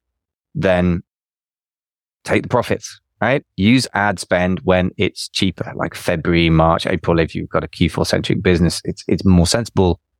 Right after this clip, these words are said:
time to be spending on ads 'cause you can take market share more cheaply, particularly in January. You may say, "Well, market share isn't very valuable in January." Well, that's true.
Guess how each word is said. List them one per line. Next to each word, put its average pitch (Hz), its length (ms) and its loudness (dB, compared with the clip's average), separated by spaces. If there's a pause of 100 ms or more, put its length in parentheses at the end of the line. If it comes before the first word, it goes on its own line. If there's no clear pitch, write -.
(260)
time 82 220 -2
to - 60 -10
be - 100 -4
spending 82 280 -2
on 78 100 0
ads - 540 -6
'cause 80 180 2
you 90 60 4
can 110 160 0
take 95 300 -4
market - 280 -2
share 80 220 -2
more 107 140 0
cheaply, 117 420 0
particularly 131 480 0
in 78 100 -4
January. - 540 -8 (480)
You 123 140 2
may 143 160 2
say, 101 180 0
"Well, 101 140 2
market 104 320 2
share 104 140 0
isn't 104 200 -4
very 101 140 0
valuable 131 340 0
in 87 140 -2
January." 80 420 -4
Well, 98 160 2
that's 95 280 0
true. 165 280 0